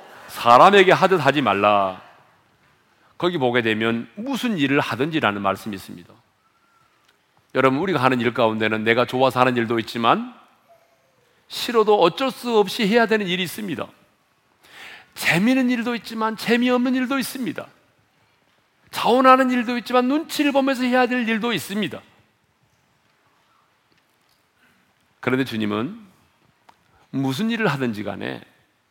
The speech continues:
그 모든 일을 마음을 다하여 주님께 하듯 하라고 말씀하십니다.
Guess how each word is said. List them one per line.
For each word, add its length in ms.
그 140
모든 340
일을 500
마음을 500
다하여 500
주님께 400
하듯 320
하라고 220
말씀하십니다. 800